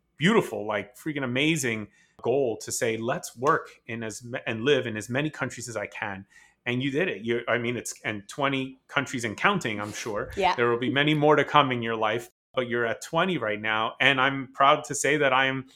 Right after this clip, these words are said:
Speaker 1: one of those friendships that
Speaker 2: <laughs>
Speaker 1: came out of that travel. I was part of that journey. I was one of those eight states that you visited and, you know, that you mentioned in your bio.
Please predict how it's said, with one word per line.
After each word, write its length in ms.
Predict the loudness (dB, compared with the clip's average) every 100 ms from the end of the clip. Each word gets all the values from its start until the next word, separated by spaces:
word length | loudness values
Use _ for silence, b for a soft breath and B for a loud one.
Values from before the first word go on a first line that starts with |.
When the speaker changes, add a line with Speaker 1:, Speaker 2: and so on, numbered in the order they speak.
| b
Speaker 1:
one 320 | 0 8 8
of 220 | 8 4 6
those 300 | 2 2 2
friendships 560 | 4 6 4 2 -2
that 220 | -2 -2 0
Speaker 2:
<laughs> 0 |
Speaker 1:
came 220 | -2 2
out 220 | 4 4
of 80 | 6
that 180 | 4 4
travel. 460 | 4 4 6 2 -4 B B
I 120 | 4
was 160 | 4 2
part 360 | 6 8 8 4
of 180 | 2
that 200 | 4 4
journey. 320 | 2 -2 0 2
I 120 | 2
was 120 | 2
one 160 | 2 2
of 60 |
those 200 | 2 2 2
eight 180 | 0 0
states 440 | -2 -2 -2 -2
that 160 | -4 -2
you 160 | -4
visited 480 | -2 -2 -2 -4 -6 _ _ -8
and, 320 | -6 -6 -6
you 120 | -6
know, 100 | -4
that 100 | -4
you 100 | -4
mentioned 320 | -6 -6 -10
in 100 | -8
your 120 | -8
bio. 380 | -2 0 2 0